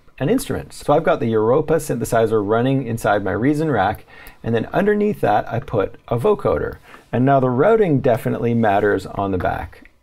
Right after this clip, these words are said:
And so what we need to do is turn the rack around by pressing flip rack, and you can see the routing that I've done on this one here. It looks kinda complex, but this is how it works. Something I didn't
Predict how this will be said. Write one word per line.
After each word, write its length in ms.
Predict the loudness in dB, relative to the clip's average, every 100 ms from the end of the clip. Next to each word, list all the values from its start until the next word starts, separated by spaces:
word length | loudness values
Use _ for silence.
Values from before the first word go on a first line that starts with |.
| -8
And 320 | -6 -4 -4
so 60 | -2
what 140 | -2
we 60 | -2
need 120 | -2
to 80 | 0
do 100 | -2
is 120 | -2
turn 240 | -2 0
the 80 | 2
rack 260 | 2 2 0
around 320 | 0 0 -2
by 120 | -2
pressing 340 | -2 -4 -6
flip 340 | -6 -2 -2 0
rack, 400 | -2 -2 -6 -16 -20 -20 -20 -20 _ -6
and 120 | -4
you 60 |
can 120 | -2 -4
see 220 | -4 -2
the 120 | 2
routing 380 | 4 4 2 0
that 160 | 2
I've 200 | 0 0
done 380 | 0 0 0 -6 -4
on 280 | -4 -2 0
this 220 | -2 -4
one 200 | -6 -6
here. 340 | -4 -6 -8 -14
It 80 | -10
looks 220 | -10 -10
kinda 320 | -8 -4 -4
complex, 580 | -4 -4 -4 -4 -4 -8
but 220 | -8 -4
this 160 | -4 -4
is 100 | -2
how 240 | 0 0
it 80 | 0
works. 340 | -2 -4 -8 -20 -20 -20 -6
Something 380 | -4 0 2
I 100 | 2
didn't 440 | 2 0 -2 -4